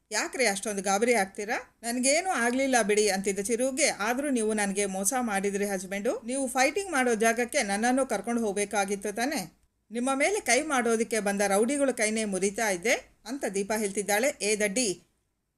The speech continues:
ಅವ್ರು ಹೋಗಿದ್ದು ಪೇಂಟಿಂಗ್ ಮಾಡೋದಕ್ಕೆ ಅಲ್ಲ, ಫೈಟಿಂಗ್ ಮಾಡೋದಕ್ಕೆ" ಅಂತ ಅಂಬುಜಾ ಹೇಳ್ತಿದ್ದಾಳೆ. "ಗೊತ್ತು ಅತ್ತೆ, ಇವ್ರು ಮಾಡೋ ಫೈಟಿಂಗ್ ನೋಡ್ಬೇಕು ಅಂತ ಎಷ್ಟು ಆಸೆ ಇತ್ತು ಗೊತ್ತಾ? ಮಾಸಿಗೆ ಮಾಸು, ಕ್ಲಾಸಿಗೆ ಕ್ಲಾಸ್ ಇವ್ರು. ನಾನು ಬರ್ತೀನಿ ಅಂತ ಎಷ್ಟೇ ಕೇಳ್ಕೊಂಡ್ರು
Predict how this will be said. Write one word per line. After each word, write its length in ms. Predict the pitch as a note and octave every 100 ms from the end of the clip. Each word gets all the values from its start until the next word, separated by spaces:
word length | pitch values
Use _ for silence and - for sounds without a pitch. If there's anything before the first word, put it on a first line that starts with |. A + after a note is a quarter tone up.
| _
ಅವ್ರು 180 | A3+ A#3+
ಹೋಗಿದ್ದು 440 | A3+ A#3+ C#4+ A#3 C4
ಪೇಂಟಿಂಗ್ 500 | G#3+ A3+ A#3+ C4 A#3+
ಮಾಡೋದಕ್ಕೆ 440 | G#3 G3+ G3 G3+
ಅಲ್ಲ, 240 | G3 G3 C4 A#4 -
ಫೈಟಿಂಗ್ 440 | B3+ B3+ B3 D4+
ಮಾಡೋದಕ್ಕೆ" 540 | C#4 C4 B3+ B3 B3 A#3
ಅಂತ 380 | - A#3 C#4 C4 G3+ -
ಅಂಬುಜಾ 340 | G#3 A3 A#3+ B3
ಹೇಳ್ತಿದ್ದಾಳೆ. 520 | G3+ G#3+ G#3 A3 D4 - _ _ _
"ಗೊತ್ತು 300 | G3 G3+ C#4+
ಅತ್ತೆ, 500 | C4+ - A3 G3 - _ _ _ -
ಇವ್ರು 180 | A3+ A3+
ಮಾಡೋ 300 | A3+ C#4+ F4
ಫೈಟಿಂಗ್ 400 | B3+ A#3 C4 A3+
ನೋಡ್ಬೇಕು 440 | G#3 A3 A3+ A3+
ಅಂತ 200 | G#3 G3
ಎಷ್ಟು 360 | G3 F3+ - C4
ಆಸೆ 340 | G#3 G3 A3+
ಇತ್ತು 200 | G#3 G#3
ಗೊತ್ತಾ? 300 | F#3+ G3 C4
ಮಾಸಿಗೆ 420 | G3+ A3 A#3+ G#3
ಮಾಸು, 380 | G#3+ B3+ - E4+
ಕ್ಲಾಸಿಗೆ 480 | C#4 G#3+ G#3 G3+ G3+
ಕ್ಲಾಸ್ 340 | G3+ G#3 G#3
ಇವ್ರು. 480 | G#3 G3 C4+ C5+ _
ನಾನು 260 | G#3 A3+ A3
ಬರ್ತೀನಿ 400 | G#3+ A3 D4 E4+
ಅಂತ 200 | E4+ C4+
ಎಷ್ಟೇ 420 | G#3+ G3 - C#4+
ಕೇಳ್ಕೊಂಡ್ರು 880 | C#4 A#3 A#3 A#3+ A#3 C4+ F#3 - _